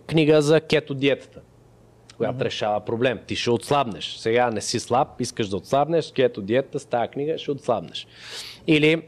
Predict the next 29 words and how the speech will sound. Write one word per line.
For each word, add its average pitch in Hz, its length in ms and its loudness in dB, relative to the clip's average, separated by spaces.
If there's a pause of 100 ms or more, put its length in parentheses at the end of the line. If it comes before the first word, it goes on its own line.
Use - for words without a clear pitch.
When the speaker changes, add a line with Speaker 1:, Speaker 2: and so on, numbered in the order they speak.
(340)
Speaker 1:
как 151 240 2
да 147 200 6
отделиш 131 380 4
детето 127 380 2
си - 120 -4
от 139 100 -4
телефона, 131 480 2
таблета 113 440 -2
или 143 120 2
компютъра. 143 560 2
Една 117 220 2
от 117 140 -4
моя-, 123 280 2
и 120 120 -2
ке-, - 160 -4
и 139 160 0
кето 143 340 0
диета, 127 380 2
и 127 40 4
тая 135 520 0
ги 127 160 -2
имам 113 220 0
като 117 240 -8
книги, 127 280 -4
ги 135 100 -6
продавам 127 480 -4
доста 117 340 0
успешно 127 500 0
Speaker 2:
Мгм. 151 100 -4